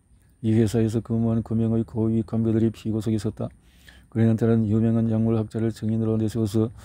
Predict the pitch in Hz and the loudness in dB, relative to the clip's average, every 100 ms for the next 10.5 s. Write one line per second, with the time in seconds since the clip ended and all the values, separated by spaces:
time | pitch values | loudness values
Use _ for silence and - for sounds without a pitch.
0 | - - - 110 110 110 110 110 107 110 | -20 -20 -8 0 2 2 2 2 2 0
1 | 107 - 110 107 110 107 104 110 107 104 | 0 -4 -4 -2 0 -2 -2 -2 -2 -2
2 | 107 107 104 117 147 - 139 135 127 123 | 0 -2 -2 -4 -6 -4 -4 -2 0 0
3 | 123 120 120 - - - - 117 117 113 | 2 2 0 -4 -20 -12 -2 0 2 2
4 | 117 107 110 117 135 165 151 143 143 120 | 0 0 0 0 0 -4 -2 -2 -2 -2
5 | 110 110 - - - - - 110 110 110 | -4 -6 -14 -20 -20 -20 -10 -2 2 2
6 | 110 113 113 113 113 117 120 110 120 113 | 2 2 0 0 2 0 0 -2 0 0
7 | 113 - 113 110 117 117 113 120 113 117 | 0 -4 -4 -2 -2 -4 -4 -4 -2 -4
8 | - - - - - 110 113 113 104 113 | -8 -20 -20 -10 0 2 4 2 0 -2
9 | 113 110 110 107 113 143 139 - 123 120 | 0 0 -2 -2 -2 0 -4 -4 -6 -2
10 | 113 110 107 107 | 0 2 2 2